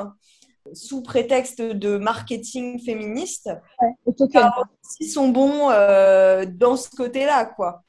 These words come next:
Speaker 1: Parce que Lolita de Lempicka, on la voyait, mais moi, euh, jusqu'à, euh, je sais pas, il y a un an et demi, je savais pas qui c'était.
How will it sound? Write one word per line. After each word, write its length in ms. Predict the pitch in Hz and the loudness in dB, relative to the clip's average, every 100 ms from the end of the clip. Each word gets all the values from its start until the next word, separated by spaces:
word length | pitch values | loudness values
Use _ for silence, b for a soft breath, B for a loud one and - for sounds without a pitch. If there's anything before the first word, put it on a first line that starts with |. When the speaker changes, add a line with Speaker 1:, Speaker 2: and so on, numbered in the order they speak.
| - | -10
Speaker 1:
Parce 180 | 214 - | -10 -8
que 100 | 247 | -10
Lolita 520 | 240 240 240 - 254 | -8 -10 -8 -4 -4
de 120 | 240 | -2
Lempicka, 520 | 240 233 - 214 294 294 | -4 -4 -12 -6 -4 -2
on 60 | |
la 260 | 226 208 214 | -2 -2 -2
voyait, 400 | 208 220 240 294 | -4 -6 -4 -6
mais 120 | 254 | -8
moi, 420 | 220 240 277 262 214 | -8 -6 -6 -6 -6
euh, 140 | 196 | -8
jusqu'à, 520 | 202 214 - 240 240 | -10 -16 -6 -2 -2
euh, 100 | 208 | -4
je 60 | 196 | -10
sais 100 | 220 | -14
pas, 180 | 247 247 | -10 -8
il 80 | 220 | -4
y 40 | |
a 180 | 185 147 | -4 -4
un 140 | 208 | -8
an 100 | 220 | -8
et 120 | 214 | -8
demi, 280 | 202 226 269 - | -8 -10 -12 -12
je 60 | |
savais 140 | 240 202 | -12 -8
pas 140 | 202 | -10
qui 160 | 202 - | -12 -10
c'était. 400 | 220 220 262 | -8 -6 -8